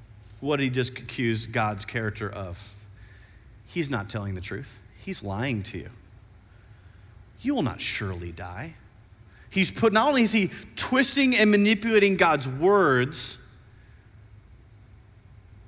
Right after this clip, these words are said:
he's painting God's character to be a liar, right? He, he, he's putting doubt on God's goodness,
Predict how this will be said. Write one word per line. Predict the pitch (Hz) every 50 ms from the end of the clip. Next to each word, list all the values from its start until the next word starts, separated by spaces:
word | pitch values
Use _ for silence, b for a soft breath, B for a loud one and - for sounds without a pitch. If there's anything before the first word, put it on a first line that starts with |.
| - -
he's | - - 214 226 214 -
painting | - - - - 220 220 220 202 - 196 175 156
God's | 147 175 175 175 175 165 156 143 127
character | - - - - 196 196 185 180 - 151 135
to | 127 -
be | 143 135 135
a | 127
liar, | 120 131 180 185 180 120 107 95 87 - - - - - - - - - - b b b b b b b b b b b b b b b
right? | 139 151 170 196 208
He, | 214 220
he, | - - 208 214
he's | 185 214 214 196
putting | - 220 226 233 220 190 160
doubt | 143 202 196 208 226 233 208
on | 190 190 190
God's | 165 190 185 175 175 156
goodness, | 139 - 202 214 214 190 185 135 107 - - - - -